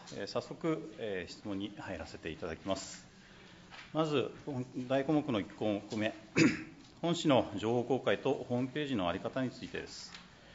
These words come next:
日本共産党人吉市委員会の発行の、えー、人吉民報において、人吉市庁舎建設の記事で、県内の庁舎建-、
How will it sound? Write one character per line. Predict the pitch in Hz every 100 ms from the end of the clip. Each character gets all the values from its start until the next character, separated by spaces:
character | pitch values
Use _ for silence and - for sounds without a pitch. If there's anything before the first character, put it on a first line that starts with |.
| - - - - - - - - -
日 | 156
本 | 165
共 | 156
産 | 139 123
党 | 123 107 -
人 | - - 160 165
吉 | - - 160 -
市 | - 156 - -
委 | 135
員 | 127 123
会 | 123 107 101
の | 117 117 - - - -
発 | 110 -
行 | 139 113
の、 | 120 123 - -
え | 135 104 90 90
ー、 | -
人 | - 156 151
吉 | 165
民 | 170 185
報 | 156
に | 117
お | 95
い | -
て、 | 82 76 - - - - - -
人 | - 151 143
吉 | -
市 | - 113 - -
庁 | - 135
舎 | 135 131 113 - - -
建 | 131
設 | 135 135
の | 107
記 | - 110
事 | 95
で、 | 90 78 - - - - - -
県 | 151
内 | 156 123
の | 95
庁 | - 123
舎 | 135 135
建-、 | 143